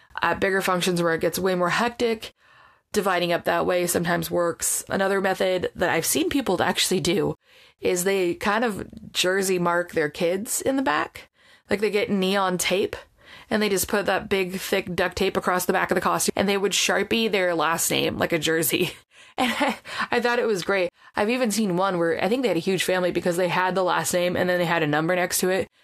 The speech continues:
And it made me laugh really hard because I was like, "Wow, the fact that you're numbering your kids kinda means there must be a lot of them," right? So those are just different methods to kinda have your eye on your children while they're running around you in a big event. I would strongly suggest those methods. I think they're pretty awesome.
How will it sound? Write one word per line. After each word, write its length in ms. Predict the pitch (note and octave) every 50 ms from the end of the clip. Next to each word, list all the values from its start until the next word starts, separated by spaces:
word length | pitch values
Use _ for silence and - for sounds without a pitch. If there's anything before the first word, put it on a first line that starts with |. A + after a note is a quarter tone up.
| _ _ -
And 140 | - F3+ F#3
it 80 | F#3
made 160 | F#3+ F3+ F3+ F3+
me 80 | E3+
laugh 260 | D#3+ D#3 D#3 D#3+ D#3
really 160 | - D#3+ D#3+ D#3+
hard 260 | D3+ D#3+ D#3 D#3+ D#3
because 220 | - D#3+ E3+ D#3+
I 100 | D#3+ D#3
was 160 | D#3+ D#3 D3+
like, 200 | D#3+ D#3+ D#3 -
"Wow, 420 | - E3+ E3 D#3 D3 C#3+ D3 D3 - - _ _ _ _ _ _ _ _
the 80 | - F3+
fact 220 | F#3 F#3 F#3 F3+
that 60 | G3 F#3
you're 120 | F3 F3
numbering 340 | E3+ E3 E3 D#3 D#3+ D#3+ D#3
your 120 | D#3 D3+
kids 280 | - F3 E3 D#3 C#3+ -
kinda 220 | - F3+ D#3 D#3
means 240 | D#3 D#3+ D#3 D3 C#3
there 80 | D3 D3
must 220 | D3+ D#3 D3+ -
be 100 | - D3
a 60 | D3+
lot 180 | D3+ E3 E3 -
of 80 | -
them," 240 | - - - - -
right? 260 | F#3 F#3 F#3+ G3 - - - - - - - - -
So 560 | - - - A3 G#3 G3 F#3+ F#3 F#3 F3 - - - _ _ _ _ _ _ _ _ _ _ _ -
those 220 | A3+ C4+ E4+ F4
are 60 | F4+
just 180 | D#4 D#4+ - -
different 280 | A#3 A#3 A3+ A3+ G3+ F3+
methods 340 | E3 E3 - F#3+ F3+ E3+ -
to 80 | -
kinda 260 | E3+ - E3+ E3 E3 D#3+
have 380 | - D#3+ E3 E3+ E3 E3 D#3+
your 240 | E3 E3+ F3 E3+ -
eye 280 | D#3+ E3+ E3 D#3+ E3 -
on 180 | - F3+ E3+
your 100 | E3+ E3+
children 360 | D#3+ - F3+ E3 D#3+ E3+ D#3+
while 180 | D#3+ D#3+ D#3+ D#3+
they're 100 | D#3+ E3
running 220 | D#3+ D#3+ D#3+ D#3+
around 320 | D#3 D#3 D#3 D#3 D#3 D#3 D#3
you 240 | D#3+ D#3 D#3+ D#3 - -
in 100 | F#3+ E3+
a 60 | E3
big 140 | D3+ E3 D#3+
event. 360 | D3 C#3+ B2+ - - - - - _ _ _ _ _ _ _ _ _ _ -
I 180 | - E3 D3+ D#3
would 160 | D#3 D#3 D#3
strongly 320 | - - F#3 F3 E3+ E3 D3+
suggest 380 | - F3+ E3+ G#3+ A#3+ B3 -
those 180 | C4+ B3+ A#3+ A3
methods. 320 | A#3 A#3 A3+ A3+ A3 -
I 100 | - F3
think 140 | E3+ F3+ E3+
they're 80 | - E3
pretty 200 | - E3+ E3 F3+
awesome. 520 | F3 F3+ E3+ - - F#3 F3+ F3 F3